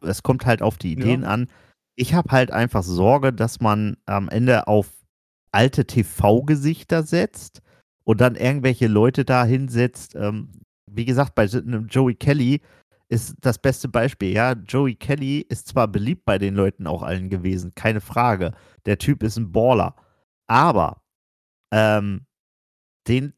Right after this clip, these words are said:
Speaker 1: in beiden Staffeln hintereinander reinzunehmen,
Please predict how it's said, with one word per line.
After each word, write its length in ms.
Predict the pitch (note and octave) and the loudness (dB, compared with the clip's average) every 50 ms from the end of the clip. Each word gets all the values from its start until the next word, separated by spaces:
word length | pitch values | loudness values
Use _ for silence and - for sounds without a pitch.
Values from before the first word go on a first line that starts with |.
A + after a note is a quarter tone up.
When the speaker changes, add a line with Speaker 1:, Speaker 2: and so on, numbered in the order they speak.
| _ _ _ | _ _ _
Speaker 1:
in 180 | - A#2 G#2+ - | -8 -8 -6 -2
beiden 300 | - A2+ C#3 F3 G3 F3+ | -2 0 0 -2 -4 -8
Staffeln 400 | - - F3+ F3+ - - F#3 D#3 | -6 -4 -4 -4 -2 -4 -2 -2
hintereinander 600 | D#3+ D#3 D#3+ D3+ C#3+ B2 B2+ C3+ D3+ D#3+ D#3 C#3 | -2 -2 -2 -2 -2 -2 -4 -4 -2 -4 -4 -2
reinzunehmen, 760 | C3 B2+ D3+ E3 - - F#3 E3 E3+ F3 F3 F3 E3+ F3 | -4 -4 -4 -6 -8 -10 -8 -6 -4 -4 -4 -6 -8 -12